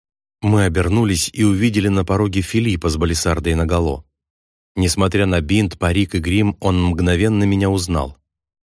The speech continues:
В глазах его вспыхнула ненависть. «Рид Дигори!»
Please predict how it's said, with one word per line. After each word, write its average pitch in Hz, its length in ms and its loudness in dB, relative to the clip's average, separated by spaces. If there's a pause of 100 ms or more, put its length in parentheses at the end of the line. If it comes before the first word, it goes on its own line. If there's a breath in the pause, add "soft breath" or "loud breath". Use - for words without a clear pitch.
(120)
В 78 80 -4
глазах 92 520 0
его 98 380 0
вспыхнула 87 640 -2
ненависть. 76 640 -4 (800)
«Рид 92 500 0
Дигори!» 110 800 0